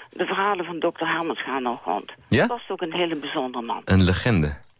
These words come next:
Speaker 1: En, eh, eh, je kunt even zeggen, een legende.
Speaker 2: Nou, wat leuk om te horen.
Speaker 1: Eh, dat was het, mijn verhaal.
Speaker 2: U bent trots op hem, hè?
Speaker 1: Eh, ik ben trots op hem, eh, maar ook op mijn hele familie die meegewerkt hebben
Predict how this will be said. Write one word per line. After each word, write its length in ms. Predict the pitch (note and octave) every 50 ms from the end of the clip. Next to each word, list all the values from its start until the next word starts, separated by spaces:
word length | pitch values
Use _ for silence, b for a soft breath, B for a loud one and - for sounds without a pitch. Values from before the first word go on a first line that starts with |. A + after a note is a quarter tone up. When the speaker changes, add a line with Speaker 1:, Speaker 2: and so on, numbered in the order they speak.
| - - - -
Speaker 1:
En, 180 | - C4+ C4 A#3
eh, 240 | - - B3 A#3 G#3+
eh, 260 | G3+ G#3 - A#3 G#3+ -
je 180 | - A3 A3 A3+
kunt 360 | - A3+ F3+ E3 - - -
even 220 | F3+ F3 E3 - D3
zeggen, 360 | - E3+ D#3 C#3+ D3 C#3+ C#3+
een 120 | D3 D3+
legende. 500 | D3+ D#3 D3 C3+ A2+ A2+ G#2 - - - B B B B _
Speaker 2:
Nou, 320 | - G2+ G2+ F#2 D#2 D#2
wat 100 | E2+ G2
leuk 220 | G#2 B2+ C3+ D3+ D3
om 100 | D3+ C#3
te 80 | -
horen. 320 | G#2+ E2+ D2+ C2+ C#2 D2 D2+ - _
Speaker 1:
Eh, 100 | - - - - B4
dat 180 | C4+ D4 D4 D4
was 280 | A#3+ F3+ D#3 G3 B3 -
het, 120 | - -
mijn 220 | F4 G#4 F4 D4+
verhaal. 460 | C#4 D4+ C#4 D4 D4 A#3+ E3+ C3 A2+ -
Speaker 2:
U 120 | - - A#2
bent 180 | G#2+ G#2 F2+
trots 260 | - A#2+ D3+ E3+ - -
op 120 | C#3+ -
hem, 120 | - F2 E2
hè? 60 | A#2+ D#3+ - - _ _ _ _ _ _ _ -
Speaker 1:
Eh, 120 | - E4+ D#4+ - -
ik 180 | - D#4+ A#3+
ben 240 | G#3+ C4+ B3 G#3+ G#3
trots 360 | - C#4+ E4+ F4 D#4 A#3+ - G3+
op 140 | E3 E3+
hem, 100 | F3 G#3+ -
eh, 260 | - B3+ B3 - C4+
maar 140 | B3+ B3+ -
ook 260 | - C4 B3+ B3 G3+
op 180 | G3 G#3 A3 -
mijn 180 | - A#3 A3 A#3
hele 240 | A#3+ A#3 A3 F#3
familie 460 | F3 - - G#3 G#3+ A3+ A#3 G#3 G#3+ F3+
die 100 | F#3 G3+
meegewerkt 680 | G3 G3 G3 F3 - E3 C#3+ D3 C3 - B2+ B2+ -
hebben 340 | C#3+ B2 A2 - - D#2+